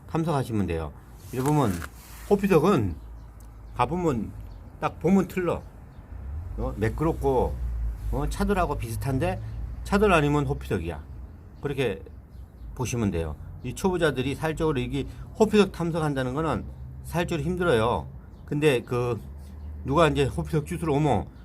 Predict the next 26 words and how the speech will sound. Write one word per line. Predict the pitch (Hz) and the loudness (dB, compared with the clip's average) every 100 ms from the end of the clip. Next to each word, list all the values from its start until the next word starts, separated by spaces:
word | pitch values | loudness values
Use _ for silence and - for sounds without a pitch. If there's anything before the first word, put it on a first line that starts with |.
| - | -4
근데 | 160 180 190 | 0 4 6
가면 | 156 156 135 - - - | 6 4 2 -4 -12 -14
탐색가들이 | - 190 196 202 170 147 123 | -2 0 2 0 0 0 0
많아요. | 110 98 101 87 78 - - - | 2 4 2 0 -6 -12 -14 -10
그러면 | - 143 | -2 -2
그분한테 | 127 147 160 143 135 | 0 2 4 4 2
물어보고 | 113 151 120 120 135 85 82 - - | 0 0 2 2 4 2 0 -12 -8
그 | 135 | -2
사람들한테 | 160 143 139 131 135 | 0 2 0 0 0
하나 | 113 135 | 0 0
달라 | 127 123 139 | 2 2 2
그러면 | 120 117 107 - - - - | 0 0 -4 -6 -12 -16 -6
거의 | 120 120 120 | 2 2 2
돌 | 117 131 | 0 0
하나 | 135 127 | 2 0
준다고 | 107 127 135 98 80 69 - - - | 0 2 2 2 -4 -8 -14 -18 -10
주순 | 117 113 | -4 -2
거. | 90 73 - - - | 0 -2 -8 -18 -4
그럼 | 151 131 | -2 0
그거 | 127 143 | 2 2
손에 | 151 156 131 | 2 0 -2
쥐고, | - 151 156 - - - - - - | -2 4 4 4 -2 -20 -20 -20 -10
어? | 123 156 - - | -4 -4 -4 -2
이렇게 | 120 123 127 | 2 2 -2
찾아다니면 | - 156 147 131 120 | -4 0 2 2 0
재밌다고. | 107 104 131 135 85 | 2 0 0 -4 -6